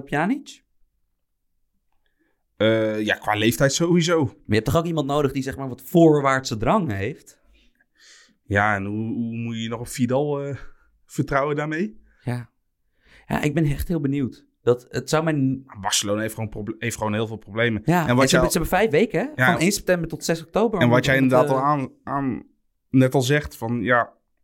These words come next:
Speaker 2: Koeman heeft een heel ondankbare taak. En, en, en, en wat gaat Messi doen?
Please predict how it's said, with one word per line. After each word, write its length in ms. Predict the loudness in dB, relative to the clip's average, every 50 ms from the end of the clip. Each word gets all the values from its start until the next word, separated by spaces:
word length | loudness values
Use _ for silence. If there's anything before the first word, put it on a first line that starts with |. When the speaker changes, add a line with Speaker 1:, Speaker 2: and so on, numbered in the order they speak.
| _ _ -20 _
Speaker 2:
Koeman 300 | -2 2 4 6 6 6
heeft 180 | 4 2 0 -2
een 80 | -2
heel 160 | 0 0 0
ondankbare 580 | 0 -4 -4 -4 -4 -6 -6 -4 -4 -4 -4 -6
taak. 360 | -6 -10 -10 -12 -14 _ _ _ _ _ _ _ _ _ _ _ _ _ _ _ _ _ _ -4
En, 220 | -2 -2 0 2
en, 160 | 2 2 2 2
en, 200 | 2 0 2 0
en 120 | 0 0
wat 140 | 2 0 0
gaat 140 | 0 2 2
Messi 300 | 2 2 2 0 0 0
doen? 320 | 0 -2 -4 -6 _ _